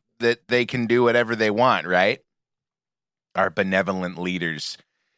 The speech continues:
But the news cycle has definitely slowed down, at least by my assessment.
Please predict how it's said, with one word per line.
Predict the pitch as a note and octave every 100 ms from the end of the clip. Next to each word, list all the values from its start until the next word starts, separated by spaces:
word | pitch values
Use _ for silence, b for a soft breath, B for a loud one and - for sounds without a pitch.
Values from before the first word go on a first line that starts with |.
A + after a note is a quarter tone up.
| _
But | F3
the | A3
news | A3 A3+
cycle | - E3 D3+ B2
has | A2 F#2
definitely | E2+ A#2+ - B2+ F#2+ G2
slowed | - A2 G#2+ G#2
down, | E2 G2+ G#2+ F2 F2 F#2 _ _ _ _ -
at |
least | G#2 B2+ -
by | F#2+
my | F#2 F#2 G#2+ A2 F2+ - _ _ _ _ _ _ _ _ _ _ _ _
assessment. | G2 - G2+ F2 - F2 F#2+ -